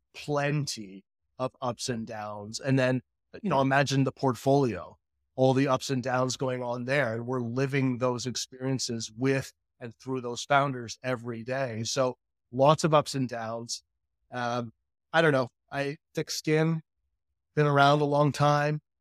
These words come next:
Um, believe things will work out in the end anyway. Um, a little bit of luck. I don't know. There's no, there's no secret sauce. Um, writing for me is actually helpful if I'm,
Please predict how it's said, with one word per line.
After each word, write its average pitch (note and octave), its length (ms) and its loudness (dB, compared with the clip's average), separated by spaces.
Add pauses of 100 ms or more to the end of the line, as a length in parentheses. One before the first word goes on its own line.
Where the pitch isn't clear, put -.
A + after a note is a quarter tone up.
(440)
Um, B2 640 -8 (400)
believe C#3 380 2
things C#3 240 4
will C3+ 120 2
work C3+ 220 0
out C#3 160 4
in C#3 60 -2
the C3+ 160 2
end B2+ 160 0
anyway. C#3 600 2 (680)
Um, A#2+ 680 -10
a C3+ 40 -10
little C3+ 160 2
bit C3+ 120 2
of C3 60 2
luck. C3+ 420 6 (200)
I C3 100 -6
don't C#3 100 0
know. B2 260 4
There's C#3 220 -2
no, C#3+ 520 2
there's C3+ 200 2
no C#3+ 140 2
secret C#3 420 -4
sauce. A2 540 -4 (420)
Um, A#2+ 580 -6 (1800)
writing E3+ 560 6
for - 180 0
me E3+ 360 4
is D3+ 180 -4
actually D3+ 420 0
helpful E3 600 2
if - 100 -20
I'm, C3 200 -6